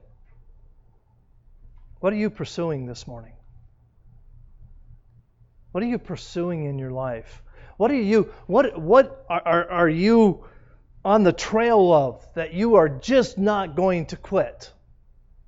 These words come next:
Is it the things of God, or is it the things that make you happy? Here we are told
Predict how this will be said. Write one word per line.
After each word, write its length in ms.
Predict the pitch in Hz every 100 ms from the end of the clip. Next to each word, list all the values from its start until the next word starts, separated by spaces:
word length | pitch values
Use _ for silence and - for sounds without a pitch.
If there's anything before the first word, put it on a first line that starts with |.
| - - - _ _ _ _ _ _ _ _ - - - - - - _ _
Is 200 | - 151
it 120 | 160 -
the 100 | 143
things 340 | 160 170 147
of 160 | 143 127
God, 440 | 143 165 196 175 - _ _ _ _ _ - - - -
or 160 | 151 143
is 140 | 135
it 120 | 139
the 80 | 143
things 360 | - 165 156 156
that 120 | 147
make 260 | 143 123
you 120 | 139 123
happy? 440 | 131 120 117 107 - - - - - - - - - - - - - _ _ _ - - - - - - - - - - _ _ _ _ _ _ _ _ _ - _ _ _ _ _ _ _ _ - -
Here 360 | - 214 190 147
we 220 | 143 156
are 160 | 151
told 680 | 135 - 190 180 131 127 135